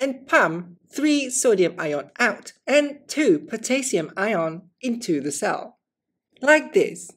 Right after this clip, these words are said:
the cell will use A T P to transport three sodium ion out and two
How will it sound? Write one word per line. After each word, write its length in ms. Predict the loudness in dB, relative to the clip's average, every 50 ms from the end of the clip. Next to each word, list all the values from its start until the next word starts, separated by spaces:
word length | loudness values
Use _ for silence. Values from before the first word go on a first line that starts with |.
| _ _ _ _ _ _ _ _ _ _ _ _ -8
the 80 | -6
cell 480 | -2 2 4 4 6 6 4 4 2 -4 -8
will 240 | -2 0 2 2
use 340 | 2 2 2 0 0 -2 -4 -6 -6
A 180 | -4 -4 -4 -4
T 240 | -4 -2 -2 -2 -2
P 520 | 0 0 2 2 2 2 0 -2 -8 -12 _ _ _ _ _ _
to 60 | -10 -4
transport 580 | 0 2 2 2 0 0 2 4 4 4 2 -4 _ _ _ -2
three 420 | 0 2 2 2 2 -2 -6 _ _
sodium 400 | -2 2 2 2 2 2 -2 -4 -4
ion 280 | -6 -4 -4 -6 -6 -8 -4 0
out 360 | 0 0 0 -2 -8 -18 -20 -20 _ _ _ _ _ _ _ _ _ -6
and 340 | -2 -2 -2 -2 -4 -6
two 400 | -4 -2 0 2 0 0 -2 -6